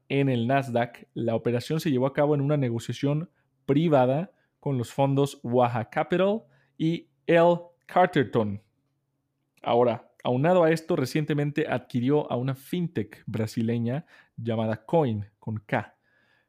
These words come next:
con quien ya trabaja desde hace tiempo para permitirle a sus usuarios hacer compras de tickets en pagos diferidos y, eh, o installments. Lo interesante de esta adquisición,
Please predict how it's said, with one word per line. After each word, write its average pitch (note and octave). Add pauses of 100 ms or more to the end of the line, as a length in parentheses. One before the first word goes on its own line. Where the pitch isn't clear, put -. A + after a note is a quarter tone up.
(140)
con A2
quien A#2
ya C3
trabaja D3+
desde C3
hace C#3
tiempo D3+
para A#2+
permitirle B2+
a C3+
sus G3
usuarios D#3
hacer C#3+
compras D3+
de A#2
tickets D#3
en B2
pagos D3
diferidos B2+ (440)
y, F3+ (240)
eh, B2
o C#3+
installments. C3+ (560)
Lo C3+
interesante E3+
de D3
esta D3+
adquisición, E3